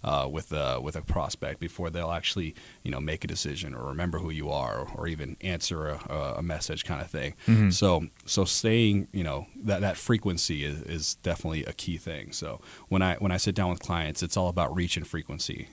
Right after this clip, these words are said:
Speaker 1: in terms of, uh, an advertising campaign, meaning, um, the reach is, is how many different people can I, can I get in front of? Um, so how many different, uh,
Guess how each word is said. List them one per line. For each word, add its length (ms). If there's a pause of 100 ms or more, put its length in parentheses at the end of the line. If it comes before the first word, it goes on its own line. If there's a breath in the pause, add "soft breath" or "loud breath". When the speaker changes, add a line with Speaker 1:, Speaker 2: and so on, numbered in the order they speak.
Speaker 1:
in 100
terms 400
of, 400
uh, 340
an 120
advertising 500
campaign, 500 (380 loud breath)
meaning, 320 (320 loud breath)
um, 240
the 120
reach 280
is, 160
is 160
how 220
many 180
different 240
people 380 (100)
can 160
I, 300
can 140
I 80
get 120
in 80
front 240
of? 240 (800)
Um, 380
so 380 (260 loud breath)
how 100
many 120
different, 440
uh, 260